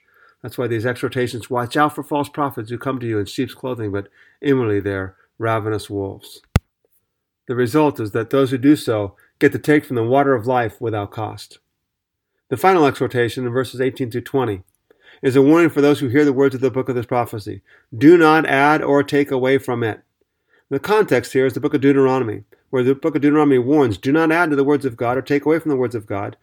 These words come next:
And it's always in the context of idolatry. False teaching regarding idolatry adds to God's law. Uh, it takes, or it takes away from God's law by ignoring God's laws against idolatry.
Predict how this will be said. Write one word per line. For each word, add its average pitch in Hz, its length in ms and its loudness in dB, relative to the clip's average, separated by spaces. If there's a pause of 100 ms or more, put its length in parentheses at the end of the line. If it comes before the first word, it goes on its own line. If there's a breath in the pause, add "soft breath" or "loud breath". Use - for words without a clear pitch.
(300 soft breath)
And 143 100 2
it's 139 120 0
always 196 200 2
in 190 80 -4
the 185 80 -4
context 147 400 -2
of 139 80 -6
idolatry. 113 680 -4 (640 soft breath)
False 170 280 0
teaching 151 360 2
regarding 131 340 0
idolatry 127 680 -2
adds 160 320 -2
to 147 100 -2
God's 127 300 -2
law. 127 360 -4 (300)
Uh, 151 60 -6
it 147 280 -2
takes, 170 240 -2
or 143 200 2
it 139 80 -2
takes 165 240 -4
away 190 200 -2
from 165 160 -4
God's 113 240 -4
law 113 140 -4
by 127 220 -2 (100)
ignoring 143 400 -2
God's 131 280 -2
laws 117 220 -4
against 117 260 -6
idolatry. 139 580 -8